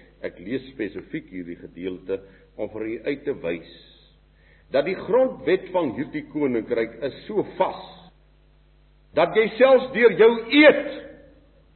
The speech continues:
deur wat jy eet, die grondwet van die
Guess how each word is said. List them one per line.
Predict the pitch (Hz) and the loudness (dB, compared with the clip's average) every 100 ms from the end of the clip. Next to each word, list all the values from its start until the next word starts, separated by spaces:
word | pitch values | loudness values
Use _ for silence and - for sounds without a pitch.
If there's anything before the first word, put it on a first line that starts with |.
| _ _ _ _ _ _ | _ _ _ _ _ _
deur | 147 262 226 | 4 8 8
wat | 247 254 240 | 8 4 6
jy | 262 262 262 311 | 6 6 6 10
eet, | 294 - - - - - - - _ _ _ _ _ _ _ _ _ - | 10 8 2 -8 -12 -18 -20 -20 _ _ _ _ _ _ _ _ _ 0
die | 262 | 2
grondwet | - 277 294 277 - 262 262 | 4 6 8 6 8 8 8
van | 262 254 | 6 4
die | 254 | 2